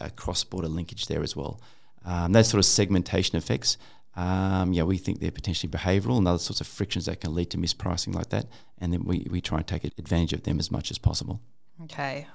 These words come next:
Speaker 2: A lot of active managers are finding it more and more difficult to beat the market. At least that's what they're telling me.
Speaker 1: Mm-hmm.
Speaker 2: Are you experiencing the same thing, or are quant funds more likely to outperform?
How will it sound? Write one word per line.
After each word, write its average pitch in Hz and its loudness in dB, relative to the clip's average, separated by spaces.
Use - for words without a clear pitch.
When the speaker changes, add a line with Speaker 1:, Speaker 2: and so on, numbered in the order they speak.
Speaker 2:
A 185 -2
lot 226 4
of 226 2
active 151 -4
managers 139 -2
are 165 -4
finding 147 0
it 151 -4
more 151 0
and 151 0
more 208 2
difficult 185 -4
to - -6
beat 151 -4
the 165 -2
market. 170 4
At 226 4
least 196 2
that's 190 2
what 170 2
they're 180 0
telling 165 -2
me. 160 -2
Speaker 1:
Mm-hmm. 117 6
Speaker 2:
Are 202 2
you 208 4
experiencing 170 -2
the 165 -6
same 147 -4
thing, 233 -4
or 165 2
are - -4
quant 175 0
funds 156 -2
more 160 -2
likely 143 -2
to - -8
outperform? - -8